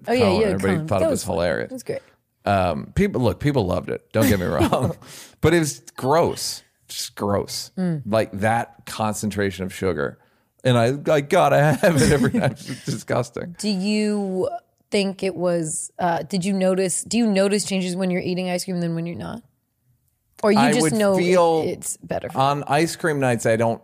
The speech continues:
Speaker 2: really feel great
Speaker 1: Mm.
Speaker 2: afterward 'cause it's your, you spike and you, it's kinda gross.
Speaker 1: Is it a psycholo-, like, is it a sugar is addictive, that whole food addiction craving, or is it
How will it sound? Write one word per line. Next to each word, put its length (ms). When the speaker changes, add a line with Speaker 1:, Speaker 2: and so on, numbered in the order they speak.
Speaker 2:
really 480
feel 320
great 520
Speaker 1:
Mm. 80
Speaker 2:
afterward 520
'cause 220
it's 280
your, 240
you 220
spike 540
and 120
you, 200
it's 220
kinda 240
gross. 400
Speaker 1:
Is 180
it 80
a 40
psycholo-, 600
like, 220
is 120
it 120
a 340
sugar 680
is 220
addictive, 600
that 200
whole 380
food 560
addiction 420
craving, 340
or 180
is 140
it 320